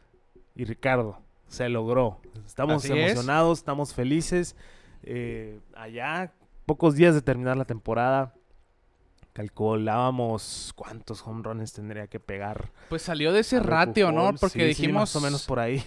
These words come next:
Speaker 1: <laughs>
Speaker 2: la, la semana pasada no tuvimos episodio por una cuestión personal ahí, pero el episodio ciento cinco lo dijimos, tenía que conectar uno cada nueve juegos, algo así.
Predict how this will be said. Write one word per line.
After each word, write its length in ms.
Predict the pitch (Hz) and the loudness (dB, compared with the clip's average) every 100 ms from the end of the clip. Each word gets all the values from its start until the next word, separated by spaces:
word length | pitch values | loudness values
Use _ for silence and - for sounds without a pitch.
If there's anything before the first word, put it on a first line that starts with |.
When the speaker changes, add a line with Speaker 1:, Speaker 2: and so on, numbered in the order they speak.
| 202 | -2
Speaker 1:
<laughs> 120 | - | 0
Speaker 2:
la, 180 | 147 147 | -2 2
la 120 | 160 | 2
semana 240 | 156 175 | 2 -2
pasada 280 | - 160 165 | 0 2 2
no 100 | 170 | 2
tuvimos 340 | - 160 165 | 2 0 0
episodio 480 | 160 - 127 147 156 | -2 -4 0 2 2
por 140 | 147 135 | 2 0
una 120 | 147 | -2
cuestión 320 | 147 127 135 | -4 -4 -4
personal 440 | 135 143 143 135 151 | -2 -4 -2 0 2
ahí, 320 | 151 170 196 - - - - | 2 2 0 -6 -20 -16 2
pero 760 | 170 165 160 156 151 139 139 - _ _ - | 6 6 6 4 4 2 -2 -6 _ _ -6
el 280 | 143 143 139 | 0 2 2
episodio 420 | - 131 147 185 | -2 -2 2 2
ciento 300 | 214 202 190 | 2 0 -2
cinco 320 | 156 175 190 | -2 -2 2
lo 80 | 180 | 4
dijimos, 400 | 139 160 156 135 | 2 0 0 0
tenía 180 | 139 160 | 0 -2
que 80 | |
conectar 400 | 170 151 - 147 147 | 0 -2 0 2 2
uno 240 | 170 175 | 2 0
cada 260 | - 143 156 | 0 2 4
nueve 240 | 151 147 | 4 2
juegos, 480 | 143 135 139 165 170 | 0 0 0 2 0
algo 160 | 143 139 | 0 -2
así. 320 | 131 147 160 | -2 -4 -6